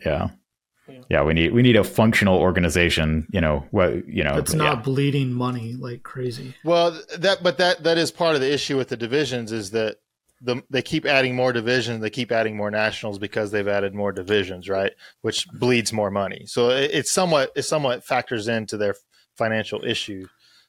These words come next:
Speaker 3: Yeah, but the
Speaker 4: Uh,
Speaker 3: argument about that, against that is the activity fees that are paid in by all the clubs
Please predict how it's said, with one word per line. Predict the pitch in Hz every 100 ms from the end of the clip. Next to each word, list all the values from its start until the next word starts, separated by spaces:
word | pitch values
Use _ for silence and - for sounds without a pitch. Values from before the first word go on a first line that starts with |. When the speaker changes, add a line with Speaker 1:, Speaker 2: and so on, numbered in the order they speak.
| _
Speaker 3:
Yeah, | 208
but | 190 202
the | 196
Speaker 4:
Uh, |
Speaker 3:
argument | 208 196 180 165 160
about | 135 - 175 170
that, | 127 131 -
against | - 139 160 151 -
that | 135 131
is | 123 123 123
the | 156
activity | 147 - 185 151 147
fees | 147 147 143
that | 135
are | 131
paid | 147 135
in | 135 131
by | 131
all | 131 123
the | 127
clubs | - 175 151 139 131 -